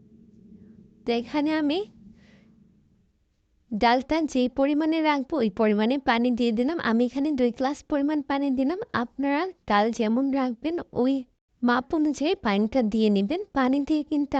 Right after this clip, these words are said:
আমি পাঁচ মিনিটের জন্য ঢেকে দিয়েছিলাম। পাঁচ মিনিট পরে ঢাকনা উঠিয়েছি। দেখুন, হ্যাঁ, ডালটা কিন্তু একদমই সিদ্ধ হয়ে গেছে। আজকে পুরো রান্নাটা আমি কিন্তু চুলার আঁচ মাঝারি রেখে করেছি।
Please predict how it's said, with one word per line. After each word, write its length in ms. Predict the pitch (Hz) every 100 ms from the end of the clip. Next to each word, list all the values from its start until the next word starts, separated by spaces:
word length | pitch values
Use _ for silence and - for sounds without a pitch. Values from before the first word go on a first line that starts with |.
| 220
আমি 180 | 240 392 - _ - _ _ 269
পাঁচ 180 | 277 -
মিনিটের 320 | 302 302 311 277
জন্য 140 | 294 359 277
ঢেকে 220 | 226 208
দিয়েছিলাম। 460 | 196 190 202 - 202 220
পাঁচ 160 | 285 285 -
মিনিট 200 | 320 311 -
পরে 160 | 311 339
ঢাকনা 300 | - 233 - 262
উঠিয়েছি। 500 | 262 - 285 277 - - 453 311 - _ 214
দেখুন, 300 | 190 - 403 - _ -
হ্যাঁ, 200 | 208 240 220
ডালটা 320 | 190 208 247 247
কিন্তু 280 | 269 262 320 302 202
একদমই 540 | 185 175 180 247 262 262
সিদ্ধ 220 | 277 247 277 277
হয়ে 140 | 277 269
গেছে। 360 | 254 247 - 415 466 _ _ _ _ -
আজকে 380 | 226 - - 311 285
পুরো 200 | 247 254 269
রান্নাটা 420 | 208 208 233 240 269
আমি 120 | 262 262 269
কিন্তু 280 | 254 - 370 -
চুলার 320 | 247 214 196 220
আঁচ 120 | 247 - 202
মাঝারি 440 | 190 190 - 226 220
রেখে 240 | 220 220 214
করেছি। 460 | 208 202 202 - 311